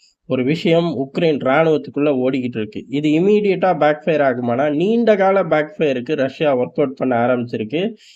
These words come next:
ஜெலன்ஸ்கி மட்டும் கிடையாது, இனிமே வரப்போற காலங்கள்ல எப்பெல்லாம் அமெரிக்க ஆதரவாளர் ஆள்றார்களோ அப்ப பூரா உங்க நாட்டு மக்களும் ராணுவமும் இந்த மாதிரி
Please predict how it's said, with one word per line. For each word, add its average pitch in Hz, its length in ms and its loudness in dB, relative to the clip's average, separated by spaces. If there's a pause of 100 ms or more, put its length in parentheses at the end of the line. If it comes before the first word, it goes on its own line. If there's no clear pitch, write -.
(180)
ஜெலன்ஸ்கி 196 440 2
மட்டும் 165 320 0
கிடையாது, 131 320 0
இனிமே 131 280 2
வரப்போற 170 560 4
காலங்கள்ல 156 720 0
எப்பெல்லாம் 175 680 0
அமெரிக்க 165 560 0
ஆதரவாளர் 147 600 4
ஆள்றார்களோ 120 800 0 (360)
அப்ப 202 340 2
பூரா 190 280 4
உங்க 151 200 2
நாட்டு 160 340 0
மக்களும் 147 400 0
ராணுவமும் 139 580 0
இந்த 123 240 0
மாதிரி 131 500 0